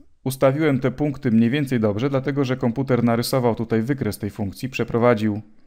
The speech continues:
przez, przez te punkty wy-, wykres. I to jest wykres pochodnej funkcji f. Nawet komputer nam napisał wzór tej pochodnej, że to jest sześć x kwadrat plus dwa x. Jak ktoś umie obliczać pochodne, no to może sobie sprawdzić, że to rzeczywiście tyle jest.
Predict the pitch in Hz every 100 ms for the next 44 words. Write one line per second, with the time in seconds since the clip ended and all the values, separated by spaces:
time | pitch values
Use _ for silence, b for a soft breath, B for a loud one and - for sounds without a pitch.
0 | _ - - 110 104 - - _ _ -
1 | _ _ - - 113 120 131 127 131 107
2 | 110 - - - - 117 - 117 175 -
3 | - b b - 151 190 135 127 - 143
4 | - 123 156 165 156 147 143 - - 120
5 | - _ b b b - 127 139 - 135
6 | 156 151 143 139 135 135 135 123 175 135
7 | 107 101 107 101 98 101 143 b b b
8 | b - - 123 120 117 - - 160 -
9 | - 135 - - 135 139 151 135 139 127
10 | 131 120 101 - - - 123 - 147 151
11 | 127 127 139 127 135 - 117 131 131 131
12 | 127 127 127 - 120 120 - 123 101 95
13 | 101 104 95 104 107 104 110 101 90 123
14 | -